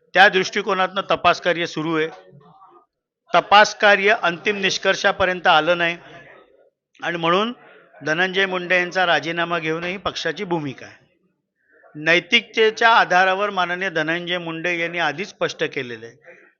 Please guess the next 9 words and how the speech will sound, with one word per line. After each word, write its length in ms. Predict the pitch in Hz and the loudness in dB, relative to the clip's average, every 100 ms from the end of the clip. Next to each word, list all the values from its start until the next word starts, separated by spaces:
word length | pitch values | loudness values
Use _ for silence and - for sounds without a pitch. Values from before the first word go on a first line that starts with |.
| _ - | _ -12
की 80 | |
दुरान्वये 840 | 165 143 185 202 240 240 233 233 233 | -8 -2 6 8 8 8 6 6 6
पण 240 | 233 233 | 4 2
माझा 540 | 214 185 170 190 190 | 4 4 6 4 4
या 280 | 190 170 180 | 2 2 0
प्रकरणाशी 680 | 185 160 - 165 170 165 175 | 0 -6 -6 -4 -4 -4 -6
कुठलाही 480 | 156 147 156 156 156 | -10 -8 -2 -2 -2
संबंध 480 | 147 135 143 160 165 | -6 -8 -8 -4 -2
नाही. 380 | 160 160 180 | -2 -4 -8